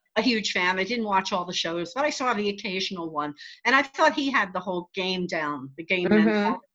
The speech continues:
Speaker 1: down, you know?
Speaker 2: Mm-hmm.
Speaker 1: So, um, yeah, there's all kinds of things like that. Uh, the True Blood vampires I thought were great. <laughs> All, the whole,
Speaker 2: Right.
Speaker 1: you know, range of them, all the, all that they were into.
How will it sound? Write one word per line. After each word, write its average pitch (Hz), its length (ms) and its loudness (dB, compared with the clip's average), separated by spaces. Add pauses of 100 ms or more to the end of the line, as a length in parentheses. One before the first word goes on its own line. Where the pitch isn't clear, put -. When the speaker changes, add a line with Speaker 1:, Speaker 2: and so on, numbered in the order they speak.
(120)
Speaker 1:
down, 220 300 0 (320)
you 220 100 -6
know? 190 160 2
Speaker 2:
Mm-hmm. 190 440 0 (180)
Speaker 1:
So, 247 400 0 (120)
um, 247 380 0
yeah, 508 180 0
there's 240 220 0 (280)
all 277 120 2
kinds 277 280 -2
of 196 60 -6
things 196 180 -6
like 165 200 -4
that. 160 180 -4 (380)
Uh, 208 120 4
the 214 100 -2
True 254 200 0
Blood 202 220 2
vampires 190 480 0
I 185 40 0
thought 185 220 -6
were 165 120 -8
great. 156 380 -4 (340)
<laughs> - 480 -2
All, 220 160 10
the 175 140 6
whole, 160 240 6
Speaker 2:
Right. 196 80 -2
Speaker 1:
you 196 100 0
know, 175 200 -10 (240)
range 196 360 2
of - 60 -20 (120)
them, 165 300 0 (180)
all 196 100 0
the, 190 160 -2
all 208 200 6
that 196 220 -4
they 185 120 -6
were 170 140 -6
into. 170 340 -6